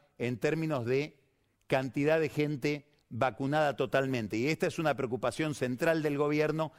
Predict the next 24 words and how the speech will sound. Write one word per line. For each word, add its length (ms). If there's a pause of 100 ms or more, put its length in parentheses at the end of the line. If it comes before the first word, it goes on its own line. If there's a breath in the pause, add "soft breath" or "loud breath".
(260 soft breath)
que 180
sigue 340
emitiendo 460
mensajes 640
todo 220
el 140
tiempo 560 (340 soft breath)
acerca 460
de 100
que 80
están 300
llegando 440
vacunas. 420
Claro, 280
llegan 320
vacunas, 460 (320 soft breath)
pero 200
no 100
llegan 280
tantas 260
vacunas 380
como 180
las 140
prometidas 760